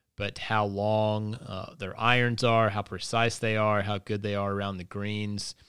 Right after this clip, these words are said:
And when you look at the length of the holes per se, and those add up to, you know, a par seventy-three based on standard lengths, uh, it, it's, you know, it's not inaccurate that it's, it's a par seventy-three in terms of standard distances.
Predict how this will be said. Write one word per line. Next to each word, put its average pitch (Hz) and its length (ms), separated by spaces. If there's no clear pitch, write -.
And 92 560
when 110 140
you 101 100
look 110 180
at 101 80
the 98 100
length 120 540
of 104 220
the 95 120
holes 156 460
per 104 220
se, 101 380
and 98 80
those 98 240
add 101 240
up 98 220
to, 92 160
you 90 80
know, 90 80
a 85 60
par 101 260
seventy-three 98 720
based 98 280
on 92 100
standard 98 480
lengths, 127 460
uh, 95 200
it, - 80
it's, - 440
you - 60
know, 98 60
it's 92 100
not 107 200
inaccurate 98 640
that 95 120
it's, 107 140
it's 98 240
a 101 60
par 101 240
seventy-three 95 720
in 98 240
terms 92 320
of 90 80
standard 98 500
distances. 151 640